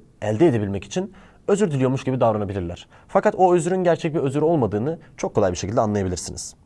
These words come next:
İkinci, üçüncü, dördüncü, beşinci hakkı verdiğinizde sadece ikinci, üçüncü, dördüncü, beşinci hatayı yaptıklarını görebilirsiniz. Çünkü bu kişi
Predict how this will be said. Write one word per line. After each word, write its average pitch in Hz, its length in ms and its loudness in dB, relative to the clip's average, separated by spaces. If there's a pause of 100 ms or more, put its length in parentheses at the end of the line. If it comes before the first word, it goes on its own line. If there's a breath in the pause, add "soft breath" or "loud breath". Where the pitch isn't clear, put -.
(120)
İkinci, 156 340 0
üçüncü, 165 360 0
dördüncü, 151 360 2
beşinci 151 280 0
hakkı 135 300 -2
verdiğinizde 92 480 -2
sadece 117 360 -2
ikinci, 135 280 -4
üçüncü, 127 280 -4
dördüncü, 101 340 -4
beşinci 101 360 -4
hatayı 107 460 0
yaptıklarını 98 600 -6 (240 loud breath)
görebilirsiniz. 95 600 -2
Çünkü 156 300 -6
bu 208 100 -2
kişi 156 320 -4